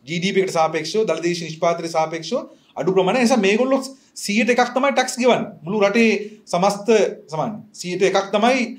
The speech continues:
ජී ඩී පී එකෙන් දළදේශීය නිෂ්පාදිතයෙන් ඔවුන්ගේ බදු බංගුව ගෙවන්නේ. දැන් ලංකාවේ සාමාන්‍ය දැනට තියෙන්නේ සියයට හතක වගේ තමයි බදු එකතු වෙන්නේ.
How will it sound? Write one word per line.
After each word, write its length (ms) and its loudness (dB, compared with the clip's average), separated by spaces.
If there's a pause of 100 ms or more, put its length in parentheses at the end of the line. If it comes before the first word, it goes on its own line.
(200)
ජී 220 0
ඩී 140 6
පී 140 0
එකෙන් 180 -8
දළදේශීය 480 4
නිෂ්පාදිතයෙන් 580 0
ඔවුන්ගේ 380 2 (220)
බදු 240 0
බංගුව 300 0
ගෙවන්නේ. 300 0 (100)
දැන් 200 -6
ලංකාවේ 480 0
සාමාන්‍ය 400 0
දැනට 280 -2
තියෙන්නේ 360 0 (260)
සියයට 360 -4
හතක 340 0
වගේ 260 2
තමයි 200 2
බදු 220 2
එකතු 240 2
වෙන්නේ. 200 -6